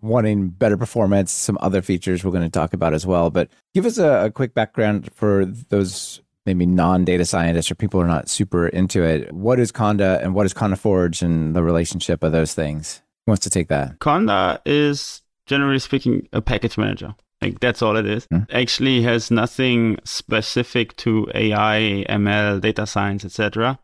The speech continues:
Speaker 2: But most people associate it with Python and, uh, machine learning, let's say. And, uh, Conda is written in Python, and it's like, I don't know, ten or fifteen years old. And it kind of, uh,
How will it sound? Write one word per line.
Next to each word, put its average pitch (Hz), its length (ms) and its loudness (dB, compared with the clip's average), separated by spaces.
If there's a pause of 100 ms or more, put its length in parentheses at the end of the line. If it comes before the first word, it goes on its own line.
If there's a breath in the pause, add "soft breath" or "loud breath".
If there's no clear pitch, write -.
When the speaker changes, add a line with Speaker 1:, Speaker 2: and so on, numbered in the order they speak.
(180)
Speaker 2:
But 117 240 2
most 139 300 2
people 147 460 2
associate 117 640 0
it 101 180 0
with 95 200 -4
Python 104 400 0
and, 95 340 -4
uh, 90 260 0 (160)
machine 98 300 0
learning, 104 280 2
let's 101 160 -4
say. 117 220 -2 (240)
And, 117 640 2
uh, 113 320 4 (180)
Conda 151 280 2
is 143 100 -4
written 117 220 0
in 104 100 0
Python, 160 640 0 (240)
and 110 300 2
it's - 260 -2
like, 101 260 -2 (220)
I 104 60 -2
don't 98 100 0
know, 92 280 -4
ten 110 260 0
or 87 80 -4
fifteen 107 320 -4
years 135 240 2
old. 135 260 0 (320)
And 110 160 0
it 117 160 -2
kind 135 240 2
of, 123 340 0 (140)
uh, 95 200 0